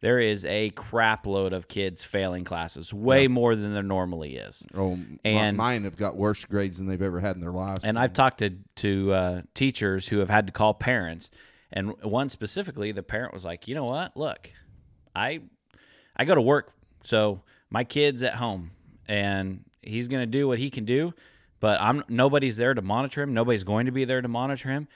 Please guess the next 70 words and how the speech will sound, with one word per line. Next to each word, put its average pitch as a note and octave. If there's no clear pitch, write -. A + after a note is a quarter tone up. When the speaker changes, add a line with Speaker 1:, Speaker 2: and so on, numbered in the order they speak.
Speaker 1:
And G2
when G#2
I C#3
come C3+
home B2+
from C3
work, B2+
the F#2+
last A#2+
thing A#2+
I B2+
wanna A#2+
do B2+
is G#2+
sit C3+
there A#2
and G#2+
do A2
six -
hours A2+
of F#2
schoolwork G2+
with G2+
my F#2
kid." -
Speaker 2:
Yep. G2+
Speaker 1:
Now, A#2+
I A#2
would B2+
argue A#2
about G2+
your A#2+
role A2
as F#2+
a F#2
parent A2
in G#2
that -
scenario, G#2+
but B2+
I C3
get C3+
where C3
they're G#2
coming G3+
from. G2
And A#2
these C3+
kids D#3+
are A2+
at G#2
home D#3
all G#2+
day G#2
with, F#2+
with G2
no, A#2
Speaker 2:
But B2
Speaker 1:
nobody D#3+
Speaker 2:
no, E3
Speaker 1:
there C3
to A#2
Speaker 2:
there's E3+
a E3
lot D3+
Speaker 1:
supervise D3
Speaker 2:
of C3
Speaker 1:
them. C#3+
Speaker 2:
parents C3
that G#2+